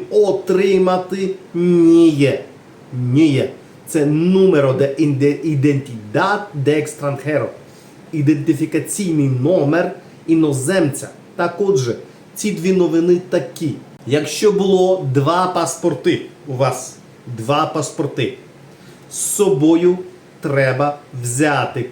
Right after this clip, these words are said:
копію старого паспорта на отримання ніє. Це дуже важливо.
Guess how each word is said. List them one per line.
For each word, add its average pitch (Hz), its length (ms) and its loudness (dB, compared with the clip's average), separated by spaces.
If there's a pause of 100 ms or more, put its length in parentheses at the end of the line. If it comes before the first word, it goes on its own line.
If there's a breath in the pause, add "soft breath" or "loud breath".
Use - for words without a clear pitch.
копію 170 420 0 (180)
старого 131 720 -2 (340)
паспорта 120 560 -6
на 120 260 -4
отримання 120 480 -6
ніє. 104 280 -8 (360)
Це 147 140 -2
дуже 120 280 -6
важливо. 98 340 -8